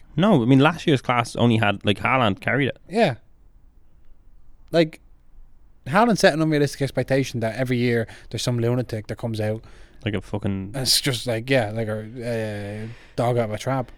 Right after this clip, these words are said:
Speaker 1: Yeah, no. I don't know. I think it's really hard to fully understand, but I like to think this rookie class is gonna make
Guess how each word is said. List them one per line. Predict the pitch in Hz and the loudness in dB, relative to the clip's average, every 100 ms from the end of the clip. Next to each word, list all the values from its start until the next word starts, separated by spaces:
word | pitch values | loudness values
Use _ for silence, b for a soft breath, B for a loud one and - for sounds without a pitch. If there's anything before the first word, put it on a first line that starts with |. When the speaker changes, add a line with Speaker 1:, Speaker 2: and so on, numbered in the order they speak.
| - | -6
Speaker 1:
Yeah, | 104 98 | -4 -2
no. | 101 98 - - - - - | -2 -2 -6 -18 -20 -20 -2
I | 175 | 2
don't | 214 | 4
know. | 190 | 6
I | 190 | 6
think | 247 240 - - | 6 4 0 -10
it's | 143 - | -8 -2
really | 170 208 180 | 2 4 6
hard | 156 165 151 135 - - | 6 6 4 0 -14 -8
to | 123 | -6
fully | - 135 127 | -2 2 4
understand, | 120 107 - 107 120 | 4 2 0 0 2
but | 113 | 4
I | 104 | 4
like | 113 117 | 4 0
to | |
think | 117 107 - | 0 -2 0
this | 107 - | -4 -4
rookie | 104 - | -6 -6
class | - 95 95 | -4 -4 -4
is | - | -8
gonna | 98 98 | -4 -4
make | 95 95 - | -4 -6 -12